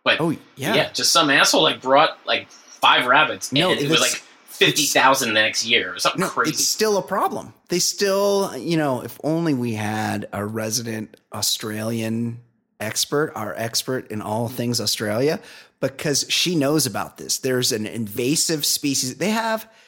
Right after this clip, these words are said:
Speaker 2: Australia's fucked because they have no, um, endemic, they have no apex predators there. So
Speaker 1: That's right.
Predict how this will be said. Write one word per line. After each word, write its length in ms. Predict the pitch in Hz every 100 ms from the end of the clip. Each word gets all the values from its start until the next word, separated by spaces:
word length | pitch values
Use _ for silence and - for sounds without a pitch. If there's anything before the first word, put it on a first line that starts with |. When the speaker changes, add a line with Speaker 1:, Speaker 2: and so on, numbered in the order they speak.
| _ _ _ _ _ _ _ -
Speaker 2:
Australia's 500 | 143 - 220 123 -
fucked 360 | - 110 - -
because 300 | 117 139 120
they 220 | 135 135
have 560 | 127 147 147 143 123 113 - -
no, 720 | 123 120 120 123 123 120 -
um, 240 | 104 101 101
endemic, 640 | 107 104 101 113 117 113 - - -
they 120 | 123
have 200 | 147 147
no 540 | 123 117 113 110 - -
apex 420 | 120 117 123 -
predators 560 | - 117 117 76 67 -
there. 260 | 67 - - - - - - -
So 280 | - - 151
Speaker 1:
That's 100 | 135
right. 260 | 131 123